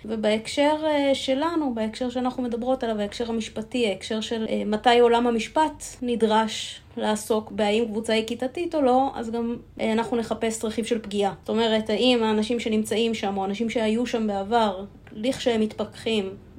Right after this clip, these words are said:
מספרים שהמקום פגע בהם, שהמקום גרם להם נזק, נזק נפשי, נזק חברתי, נזק רגשי, נזק כלכלי, לפעמים נזק מיני. אז כשאני מדברת על קבוצה כיתתית, זה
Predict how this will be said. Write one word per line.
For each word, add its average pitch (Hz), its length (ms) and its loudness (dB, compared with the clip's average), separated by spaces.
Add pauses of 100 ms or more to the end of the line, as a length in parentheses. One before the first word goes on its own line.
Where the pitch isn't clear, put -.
מספרים 302 420 -2
שהמקום 220 600 -2
פגע 208 220 0
בהם, 196 160 -2 (200)
שהמקום 208 260 -4
גרם 196 240 -2
להם 202 240 -2
נזק, 214 380 0
נזק 190 260 -10
נפשי, 220 340 0
נזק 190 280 -4
חברתי, 190 520 -2
נזק 196 420 -6
רגשי, 226 520 -2 (180)
נזק 208 220 0
כלכלי, 214 520 0 (200)
לפעמים 202 420 -2
נזק 202 360 -6
מיני. 247 320 2 (200)
אז 214 260 -6
כשאני 247 340 2
מדברת 247 460 4
על 233 80 0
קבוצה 240 300 -4
כיתתית, 262 520 -2
זה 214 140 -2